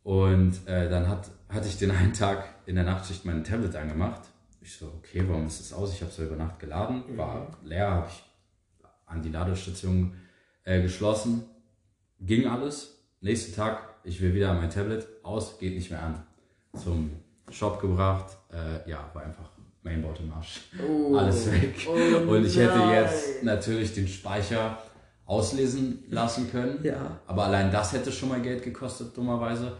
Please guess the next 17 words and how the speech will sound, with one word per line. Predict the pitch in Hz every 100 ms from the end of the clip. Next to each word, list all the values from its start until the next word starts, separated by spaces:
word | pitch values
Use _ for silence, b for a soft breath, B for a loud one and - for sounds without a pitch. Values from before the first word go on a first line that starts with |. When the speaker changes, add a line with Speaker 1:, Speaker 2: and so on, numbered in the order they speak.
| -
Speaker 1:
Und, | 101 98 92 - - - -
oder | 104 92
beziehungsweise, | 82 87 113 95 101 87
nee, | 95 92
damit | 87 87 90 90
die | 87 85
mir | 78 82
den | 78 78
Speicher | - 82 92 85 80 -
aushändigen, | 90 98 90 82 78 78
das | 78
hätte | 80 82
Geld | 80 78
gekostet. | 87 - 82 92 90 B B _
Plus, | - 113 113 -
Speaker 2:
Hä? | - - - - -
Speaker 1:
ja, | 85